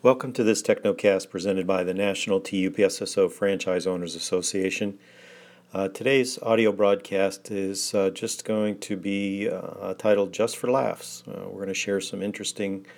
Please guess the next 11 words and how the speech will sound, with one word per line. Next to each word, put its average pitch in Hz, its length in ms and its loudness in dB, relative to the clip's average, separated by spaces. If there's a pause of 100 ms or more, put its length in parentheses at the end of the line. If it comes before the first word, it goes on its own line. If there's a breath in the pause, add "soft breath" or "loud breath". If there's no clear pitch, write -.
(360 loud breath)
things 98 240 -4
that 98 100 0
have, 87 280 -4
uh, 92 240 -2
happened 104 420 -2
in 98 480 -4
the 90 80 -18
U 95 160 -6
P 98 160 -2
S 95 160 4
stores. - 480 -8